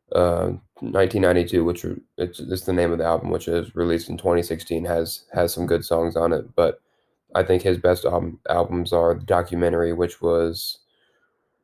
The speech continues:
that was released in, like, two thousand four, and then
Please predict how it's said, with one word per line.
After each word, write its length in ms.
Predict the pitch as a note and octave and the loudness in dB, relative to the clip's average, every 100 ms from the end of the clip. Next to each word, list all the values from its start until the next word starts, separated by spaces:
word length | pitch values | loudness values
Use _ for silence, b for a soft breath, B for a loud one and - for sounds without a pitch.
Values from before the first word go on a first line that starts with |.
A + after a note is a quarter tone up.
| _ | _
that 80 | - | 2
was 140 | G2+ F#2+ | 2 4
released 440 | F#2 F#2 F2+ - | 4 4 0 -4
in, 1200 | - F2+ F2 F2 F2 E2+ E2+ E2+ E2+ F2 F2+ - | 0 2 2 2 2 0 0 -2 -4 -6 -10 -8
like, 200 | F2+ F2 | -6 -6
two 100 | - | -4
thousand 360 | G2+ F2 F2 F2 | 0 0 -2 -6
four, 460 | F#2+ F2 F2 F2 F2 | 0 4 4 4 0
and 200 | F2+ F2+ | -2 0
then 560 | F2+ F2 F2 F2 F2 | 2 4 2 0 -4